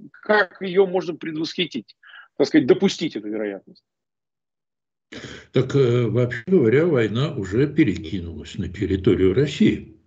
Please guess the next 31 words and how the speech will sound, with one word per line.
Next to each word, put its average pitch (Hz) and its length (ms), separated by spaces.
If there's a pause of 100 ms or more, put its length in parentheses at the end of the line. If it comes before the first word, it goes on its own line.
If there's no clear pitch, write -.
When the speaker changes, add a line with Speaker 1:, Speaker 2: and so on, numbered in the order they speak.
(140)
Speaker 1:
Да. 117 280
Speaker 2:
<clears throat> - 300
Это 107 260
не 113 100
только 190 420 (160)
рейд, 117 460
э, 90 1080
русского 101 380
добровольческого 98 840
корпуса, 165 680 (360)
э, 147 60
о 123 360
котором 131 380
сейчас 120 280
столько 120 360
говорят, 120 560
но 107 280
и, 107 640 (340)
э, 92 960
разного 113 460
рода 110 240
взрывы, 110 800 (340)
э, 101 320
которые 120 500
связывают, 110 720
Speaker 1:
Мгм. - 80
Speaker 2:
так 107 240
или 90 240
иначе, 147 320
связывают, 143 800
э, - 60